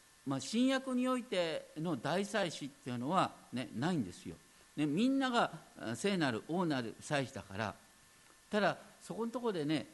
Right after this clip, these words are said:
あの、自由教会の流れで気をつけなきゃいけないところがあるんですね。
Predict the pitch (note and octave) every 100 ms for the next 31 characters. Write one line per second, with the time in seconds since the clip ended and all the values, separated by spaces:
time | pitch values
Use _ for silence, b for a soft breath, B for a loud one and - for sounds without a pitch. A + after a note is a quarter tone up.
0 | - A#2 A2 G#2+ D3 G3+ G#3+ A3 G#3 F3
1 | D3+ B2 A#2+ C#3+ D3 B2+ - D3 C#3 D#3+
2 | D3 C#3 G2+ G2 A#2 A2+ G2+ F#2 F2+ F#2
3 | F2+ - F#3